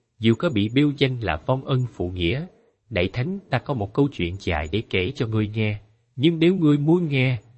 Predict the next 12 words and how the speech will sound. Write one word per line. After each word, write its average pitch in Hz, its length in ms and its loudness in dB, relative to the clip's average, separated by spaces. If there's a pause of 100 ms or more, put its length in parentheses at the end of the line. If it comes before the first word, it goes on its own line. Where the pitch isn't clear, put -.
(120)
ta 135 100 2
sẽ 139 160 -2
kể 107 280 0
một 120 180 -6
cách 175 180 -4
đơn 120 240 4
giản." 95 380 -6 (220)
Tôn 185 240 6
Ngộ 92 160 2
Không 180 400 0
và 92 100 2
Lục 87 160 0